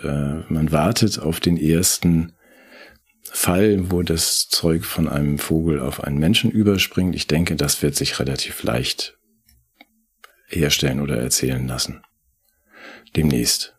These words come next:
So, also es gibt da jetzt diverse und da wird nicht nur mit den irgendwie in Eiern gezüchteten normalen Impfungen wieder operiert, sondern gesagt, oh, wir können ja auch mit M-R-N-A-Impfungen mal vorgehen. Und es gibt ja auch noch ganz viel Tamiflu, das hat doch so schön geholfen.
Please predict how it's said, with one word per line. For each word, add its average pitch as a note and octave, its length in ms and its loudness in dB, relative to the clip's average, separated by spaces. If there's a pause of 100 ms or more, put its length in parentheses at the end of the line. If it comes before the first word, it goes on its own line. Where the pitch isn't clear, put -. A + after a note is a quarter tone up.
So, E2 140 2
also E2+ 160 4
es E2+ 120 2
gibt B2 240 0
da G2+ 60 2
jetzt E2+ 380 0
diverse G2 540 2
und F2 240 0
da D#2+ 240 0
wird E2+ 160 -2
nicht F#2+ 180 2
nur F#2+ 140 4
mit D#2+ 240 2
den D2+ 240 2
irgendwie D2+ 380 0
in D#2 120 2
Eiern E2+ 360 4
gezüchteten E2 520 2
normalen D#2 420 2
Impfungen F2+ 420 2
wieder E2 400 2
operiert, E2+ 480 2
sondern D#2 260 4
gesagt, D2+ 380 -2
oh, C2+ 60 -6
wir D2 160 -2
können G#2 220 2
ja G2 120 2
auch C#2+ 160 -4
mit D2 120 -2
M-R-N-A-Impfungen D2 1040 0
mal D#2 160 0
vorgehen. D2+ 460 -2
Und G#2 220 2
es - 160 0
gibt - 200 0
ja D#2+ 80 2
auch D2+ 60 0
noch D#2 160 -2
ganz D2 200 -2
viel D#2 120 -2
Tamiflu, A2 580 2
das F2+ 200 0
hat F2 100 -4
doch F2 60 -4
so D#2+ 120 -2
schön D2+ 220 -2
geholfen. F2 560 0